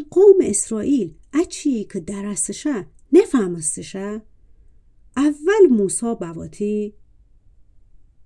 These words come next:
کسونی واسطه نه که قوم حساب نبون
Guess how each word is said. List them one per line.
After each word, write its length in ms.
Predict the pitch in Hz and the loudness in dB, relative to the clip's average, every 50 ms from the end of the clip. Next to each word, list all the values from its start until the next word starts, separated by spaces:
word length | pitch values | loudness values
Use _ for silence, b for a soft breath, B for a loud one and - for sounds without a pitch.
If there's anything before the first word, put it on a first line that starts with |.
| _ | _
کسونی 500 | - - 330 392 392 - 587 571 494 330 | -6 -2 -2 -2 0 -2 0 4 6 6
واسطه 480 | 247 233 208 - - 208 190 - 240 247 | 6 4 0 -2 -4 -6 -6 -6 -6 -4
نه 140 | 220 190 180 | -4 -4 -4
که 160 | - 185 170 | -6 -8 -8
قوم 420 | 170 - - 262 311 330 254 175 | -8 -6 0 4 6 6 6 4
حساب 460 | 147 160 165 - - 175 170 165 - 165 | 0 -4 -6 -8 -8 -8 -12 -10 -8 -8
نبون 520 | 156 165 165 165 185 233 254 254 254 - | -6 -6 -6 -6 -4 -2 0 0 -2 -4